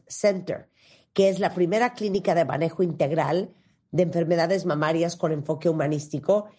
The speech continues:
que van desde hacerte tu estudio para cerciorarse que estén bien, hasta apoyarte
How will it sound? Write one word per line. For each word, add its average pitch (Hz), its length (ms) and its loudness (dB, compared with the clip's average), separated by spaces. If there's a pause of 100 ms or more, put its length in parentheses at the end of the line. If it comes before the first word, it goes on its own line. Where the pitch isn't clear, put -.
(400)
que 220 360 4
van 220 440 0
desde 180 640 2
hacerte 247 800 0
tu 196 120 0
estudio 185 760 0 (680)
para 170 500 2 (400)
cerciorarse 175 760 0
que 175 100 -2
estén 170 300 0
bien, 160 400 0 (500)
hasta 254 760 -2 (420)
apoyarte 196 960 0